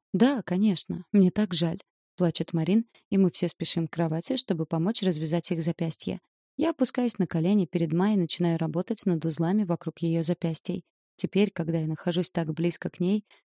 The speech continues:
могу видеть каждую черточку на ее лице, каждую знакомую складку и изгиб,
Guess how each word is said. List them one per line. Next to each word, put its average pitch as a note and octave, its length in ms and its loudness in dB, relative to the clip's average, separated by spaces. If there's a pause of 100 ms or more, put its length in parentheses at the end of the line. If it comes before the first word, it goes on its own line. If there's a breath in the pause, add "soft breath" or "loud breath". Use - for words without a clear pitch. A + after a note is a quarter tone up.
могу F3+ 180 2
видеть A#3 340 0
каждую F#3 400 0
черточку - 540 -2
на E3+ 160 2
ее E3 140 0
лице, F3+ 420 -4 (300 soft breath)
каждую A3+ 340 4
знакомую F#3+ 480 0
складку F3 540 -4
и E3+ 80 0
изгиб, E3+ 280 -2